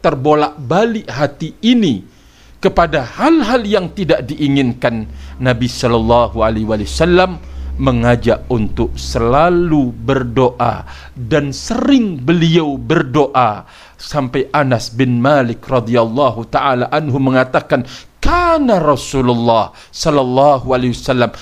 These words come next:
yukthiru," memperbanyak doanya dengan doa ini,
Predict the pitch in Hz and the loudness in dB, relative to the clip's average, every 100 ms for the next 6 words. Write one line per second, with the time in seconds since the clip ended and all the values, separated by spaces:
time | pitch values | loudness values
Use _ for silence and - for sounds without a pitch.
0 | - 156 175 320 - - 147 - 262 330 | -12 -2 2 2 -2 -16 -16 -2 4 4
1 | 294 214 135 98 - - - 143 131 123 | 4 2 0 -4 -18 -20 -6 -4 -4 -4
2 | 139 123 110 123 123 110 - - 98 123 | -4 -2 -4 -4 -2 -2 -4 -12 -4 0
3 | 117 - 143 139 131 113 101 98 117 110 | 0 0 -6 -4 -4 -2 -4 -2 0 0
4 | 104 95 113 113 110 - 117 104 101 | -2 -2 -2 0 -2 -2 -2 0 -2